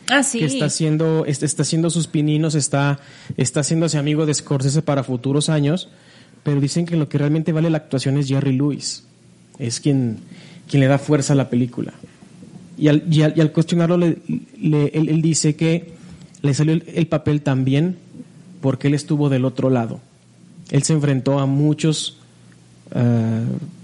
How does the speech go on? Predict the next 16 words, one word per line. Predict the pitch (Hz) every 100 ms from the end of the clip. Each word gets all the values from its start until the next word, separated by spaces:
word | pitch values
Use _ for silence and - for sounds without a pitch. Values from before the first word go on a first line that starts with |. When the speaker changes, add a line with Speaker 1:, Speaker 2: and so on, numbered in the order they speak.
| - -
Speaker 2:
ejecutivos | 123 135 127 147 139 139
de | 135
cadenas | 135 123 135 143 151 - - _ _ _ -
que | -
lo | 120
rechazaban | 117 113 120 123 107 - - - - - - - - - - - - - _ - - -
a | 113
ese | 110 113
grado. | - - - - - - - - - - - - - - -
Este, | 117 110 - - 107 104 104 101 101 98 104 - - - - - - -
esa | 139 131 147 139
es | 127
mi, | 131 127 120 117 - - -
mi | 127 120 117 113 110 120
recomendación | 131 143 135 131 123 139 143
para, | 143 127 113